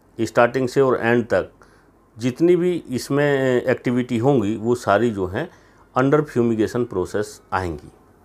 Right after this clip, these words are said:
कुछ वीडियो और फोटोग्राफ्स के माध्यम से हम नेक्स्ट वीडियो में जो है इसको समझेंगे कि किस तरीके से जो है आप एनक्लोजर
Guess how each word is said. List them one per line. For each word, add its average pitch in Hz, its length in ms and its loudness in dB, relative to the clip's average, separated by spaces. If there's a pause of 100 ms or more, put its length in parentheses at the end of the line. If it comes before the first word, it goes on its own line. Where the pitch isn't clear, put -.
(1160)
कुछ - 380 2
वीडियो 127 440 4
और 143 160 4
फोटोग्राफ्स 131 580 0
के 147 120 -2
माध्यम 117 440 0
से 127 160 -4
हम 117 240 -2 (180)
नेक्स्ट 117 380 0
वीडियो 117 340 0
में 120 180 2
जो 95 140 -2
है 87 200 -6 (460)
इसको 113 300 -6
समझेंगे 101 600 0 (880)
कि 170 60 -8 (120)
किस - 260 -6
तरीके 147 400 4
से 151 160 -2
जो 120 180 2
है 98 180 0
आप 101 380 0 (520)
एनक्लोजर 139 680 4